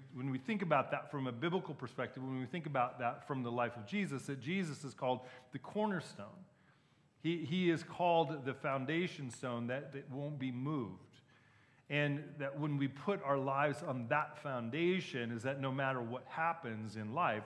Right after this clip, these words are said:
that we're gonna stand firm because the foundation will not move. It's important to have strong foundations because the foundation that you stand on is going to be tested. Can anybody give me an amen on that?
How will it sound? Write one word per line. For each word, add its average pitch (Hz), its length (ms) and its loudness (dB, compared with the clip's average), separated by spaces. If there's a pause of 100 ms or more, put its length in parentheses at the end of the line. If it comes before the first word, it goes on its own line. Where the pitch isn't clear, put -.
that 123 180 -4 (340)
we're 151 200 4
gonna 135 200 -2
stand 113 540 -4
firm 127 240 0
because 117 300 -4
the 120 80 -8
foundation 120 1080 -2 (420)
will 120 260 -2
not 110 260 -4
move. 104 260 -6 (1120)
It's 135 180 -6
important 139 600 -2
to 143 100 -4
have 110 500 2 (400)
strong 113 360 -2
foundations 123 600 -2
because 135 380 0
the 139 100 -4
foundation 135 920 0
that 135 140 -6
you 127 180 0
stand 214 580 0
on 117 340 2 (340)
is 151 200 2
going 127 340 0
to 151 120 -2
be 123 320 -2
tested. 123 520 -4 (380)
Can 143 140 -2
anybody 156 360 2
give 151 180 0
me 160 140 -2
an 151 80 -2
amen 151 340 0
on 160 140 2
that? 180 320 0